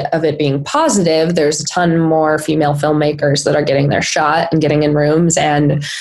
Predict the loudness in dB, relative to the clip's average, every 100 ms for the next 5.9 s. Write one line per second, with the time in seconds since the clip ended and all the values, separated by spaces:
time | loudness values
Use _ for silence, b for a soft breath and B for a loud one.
0 | B -2 0 0 0 0 2 2 0 0
1 | 0 0 0 0 0 0 -2 -6 -8 -6
2 | -2 -2 0 0 0 0 0 0 0 0
3 | -2 0 0 0 0 0 0 0 0 2
4 | 0 -2 0 0 0 -2 0 0 2 0
5 | 2 2 2 2 2 2 0 0